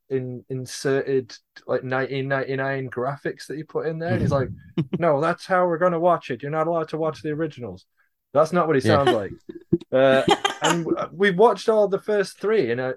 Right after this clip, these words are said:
Speaker 1: she kept asking me questions like, "What's this mean? Why, why are they doing that?" And I was like, "I don't, I don't know. I don't,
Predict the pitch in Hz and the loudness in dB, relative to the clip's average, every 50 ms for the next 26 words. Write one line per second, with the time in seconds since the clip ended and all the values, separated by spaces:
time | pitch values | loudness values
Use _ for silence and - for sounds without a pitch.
0 | _ - - - - 220 208 202 - 226 220 - - 208 190 160 - - 208 233 | _ -14 -14 -10 -8 -8 -6 -2 0 0 0 0 -2 -4 -4 -4 0 2 2 2
1 | 220 - - 202 180 160 180 175 151 160 196 247 214 - - 175 214 - 247 - | 2 0 -4 -4 -2 0 0 -2 -2 0 0 0 0 0 2 4 4 4 4 0
2 | - - 151 147 143 131 123 120 135 147 156 170 151 143 175 190 196 185 175 180 | -6 -6 -4 -2 -2 -2 0 2 4 4 4 4 2 2 2 2 2 2 0 0
3 | 156 180 180 175 170 190 208 196 127 123 147 180 190 185 165 180 156 - - _ | -2 -2 -2 -2 -2 -2 -4 -4 -4 -4 -4 -2 -2 -2 -4 -6 -8 -8 -12 _
4 | _ _ _ _ _ _ _ _ _ _ _ _ _ _ - - 370 370 - - | _ _ _ _ _ _ _ _ _ _ _ _ _ _ -10 -10 -8 -10 -14 -16
5 | _ _ _ _ _ _ _ _ - 170 262 311 247 131 123 127 123 139 202 254 | _ _ _ _ _ _ _ _ -12 -8 -8 -8 -8 -8 -6 -2 2 2 4 4
6 | 320 294 190 127 - - 180 214 247 226 170 | 4 2 0 -2 -6 -8 -6 -6 -6 -6 -8